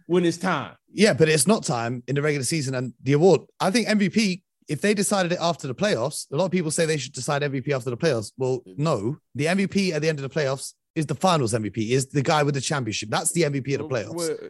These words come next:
Speaker 2: The M V P of the regular season,
Speaker 1: I, I, I have
Speaker 2: best
Speaker 1: to,
Speaker 2: body of work for the regular season. I'm going with Jokic, but we gotta keep it moving, though,
Speaker 1: I,
Speaker 2: 'cause we could do this all
Speaker 1: yeah,
Speaker 2: day.
Speaker 1: yeah, I have
Speaker 2: I
Speaker 1: to,
Speaker 2: respect
Speaker 1: yeah,
Speaker 2: all of
Speaker 1: I, I
Speaker 2: them.
Speaker 1: love
Speaker 2: And,
Speaker 1: it.
Speaker 2: and, and, and, and here's the thing. I'll, I'll leave it with this. Any of those three guys could win,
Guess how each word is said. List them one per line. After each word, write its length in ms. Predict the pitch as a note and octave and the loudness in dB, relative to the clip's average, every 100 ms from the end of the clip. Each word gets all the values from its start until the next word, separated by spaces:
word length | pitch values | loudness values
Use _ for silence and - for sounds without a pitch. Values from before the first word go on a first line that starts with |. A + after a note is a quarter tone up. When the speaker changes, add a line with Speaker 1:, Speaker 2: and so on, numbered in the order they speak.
| - | -2
Speaker 2:
The 80 | D#3+ | 2
M 80 | A3 | 6
V 80 | B3 | 8
P 100 | A#3+ | 8
of 40 | |
the 40 | G3+ | 8
regular 220 | G3 F3 | 6 6
season, 380 | F3+ E3 C#3+ D3 | 4 2 4 2
Speaker 1:
I, 140 | D3 - | 0 -6
I, 160 | F#2+ B2+ | -6 -4
I 20 | |
have 140 | D3 | 0
Speaker 2:
best 140 | G3+ C3 | 2 4
Speaker 1:
to, 60 | |
Speaker 2:
body 200 | G3+ F#3 | 6 8
of 80 | E3+ | 8
work 260 | D3+ D3+ C#3 | 6 4 2
for 60 | |
the 60 | C#3 | 0
regular 180 | C#3+ C3+ | 2 0
season. 180 | C3 C3+ | -2 -4
I'm 120 | C3 | 2
going 180 | C#3 A#2 | 2 2
with 100 | A2 | 0
Jokic, 200 | G2+ G2 | -4 -2
but 80 | |
we 100 | D#3 | 2
gotta 140 | A3+ A#3 | 4 4
keep 180 | - F#3+ | 2 2
it 80 | |
moving, 300 | E3+ E3+ C3+ | 2 2 0
though, 60 | G#2+ | -2
Speaker 1:
I, 140 | B2+ | -2
Speaker 2:
'cause 80 | C3+ | 0
we 60 | C3 | 0
could 140 | A#3 | 0
do 140 | - F#3+ | 2 2
this 160 | C#3+ | 2
all 60 | C3+ | 2
Speaker 1:
yeah, 40 | C3+ | 4
Speaker 2:
day. 340 | C3 B2+ B2 | 4 2 2
Speaker 1:
yeah, 260 | B2 B2 - | 2 2 0
I 120 | B2+ | 0
have 60 | C#3+ | 4
Speaker 2:
I 40 | |
Speaker 1:
to, 60 | B3 | 4
Speaker 2:
respect 360 | D#4 - A#3+ G#3+ | 4 4 4 8
Speaker 1:
yeah, 60 | |
Speaker 2:
all 60 | E3+ | 6
of 60 | |
Speaker 1:
I, 40 | B2+ | 6
I 40 | |
Speaker 2:
them. 120 | D#3+ | 2
Speaker 1:
love 120 | D#3 D3+ | 2 2
Speaker 2:
And, 100 | C#3+ | 2
Speaker 1:
it. 120 | - _ - | -4 _ -4
Speaker 2:
and, 160 | F3 G#3 | -2 0
and, 280 | G3+ F#3 G3 - | -2 0 -2 -2
and, 180 | A#3 - | -4 0
and 160 | G#3 | 4
here's 140 | G3+ F#3 | 4 4
the 80 | D#3 | 0
thing. 240 | G#2 - _ | -6 -10 _
I'll, 140 | C#3 D#3+ | -2 0
I'll 100 | E3+ | 0
leave 180 | F3 F3 | 2 2
it 40 | |
with 120 | D3 C3 | 0 -4
this. 280 | - - - _ _ _ - | -6 -12 -16 _ _ _ -4
Any 260 | F3 B3+ C#4 | 2 6 6
of 80 | G#3+ | 8
those 220 | A#3 A3+ | 8 8
three 180 | A3 G3 | 4 6
guys 240 | G#3 G3+ | 4 4
could 160 | G3+ E3 | 4 4
win, 300 | F#3+ G#3+ | 2 2